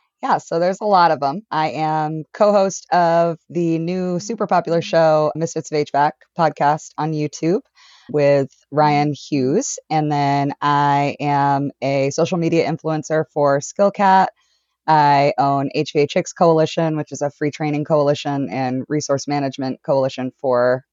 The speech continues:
what started out as women. And now we just take any tech in the H vac field. It's a remote training coalition, so we're able to train techs all over the country. And I am also <laughs> a business owner. I own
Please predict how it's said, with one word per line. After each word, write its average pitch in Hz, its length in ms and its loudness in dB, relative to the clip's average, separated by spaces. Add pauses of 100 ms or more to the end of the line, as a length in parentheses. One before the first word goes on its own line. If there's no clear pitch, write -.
(160)
what 135 140 -8
started 180 320 2
out 151 260 4
as 143 160 2
women. 143 380 0
And 131 160 0
now 135 280 2
we 131 340 0
just - 180 -12
take 143 180 0
any 131 260 -2
tech - 260 0
in 135 80 -2
the 107 120 -6
H 123 140 -6
vac - 220 0
field. 127 320 0 (480)
It's 117 160 -6
a 135 40 0
remote 139 360 2
training 139 320 0
coalition, 151 500 2
so 139 200 2
we're 131 100 4
able 131 220 2
to 131 340 2
train 135 420 -4
techs - 460 -2 (120)
all 131 200 4
over 127 120 -2
the 117 60 -2
country. 160 480 -6 (220)
And 151 560 -4 (800)
I 151 280 2
am 151 720 0 (220)
also 156 640 6 (380)
<laughs> - 400 -14
a 143 240 4
business 233 360 -2
owner. 147 260 -2
I 143 200 -2
own 147 540 -2